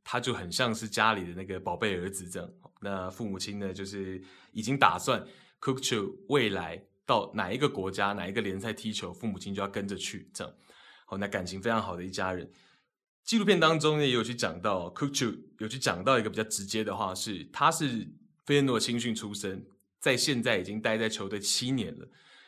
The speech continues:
他希望能够光明正大的离开，也就是他希望能够真的踢出成绩，然后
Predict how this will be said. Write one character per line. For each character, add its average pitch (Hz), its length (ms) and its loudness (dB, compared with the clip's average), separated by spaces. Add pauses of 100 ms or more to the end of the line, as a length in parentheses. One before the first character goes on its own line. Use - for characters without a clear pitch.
他 131 220 2
希 131 340 0
望 117 260 4
能 92 200 -4
够 95 280 2
光 110 220 2
明 98 240 0
正 101 220 -2
大 95 180 4
的 90 80 -6
离 87 180 -10
开， 92 360 -8 (380)
也 101 120 -6
就 127 140 0
是 123 180 0
他 143 160 2
希 151 320 0
望 143 220 2
能 101 160 -2
够 120 120 0
真 139 320 0
的 135 140 2
踢 120 240 -6
出 117 220 -6
成 95 320 -4
绩， 101 480 -8
然 98 160 -6
后 104 320 -2